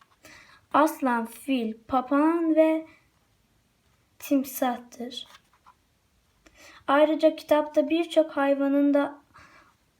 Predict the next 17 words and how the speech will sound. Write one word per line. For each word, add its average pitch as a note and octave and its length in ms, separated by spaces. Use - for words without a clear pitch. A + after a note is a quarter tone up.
adı C#4 280
geçiyor. B3+ 680
Zürafa, D#4 800
aslan, C4 580
fil, B3+ 540
timsah, B3 680
papağan, C#4+ 520
maymun, C4+ 520
balina, C#4 500
deniz C#4+ 280
aslanı, C4+ 500
sırtlan, B3 680
çekirge, C4 720
kanguru, C#4+ 640
balık, C#4+ 500
deve C#4+ 240
kuşu, B3 500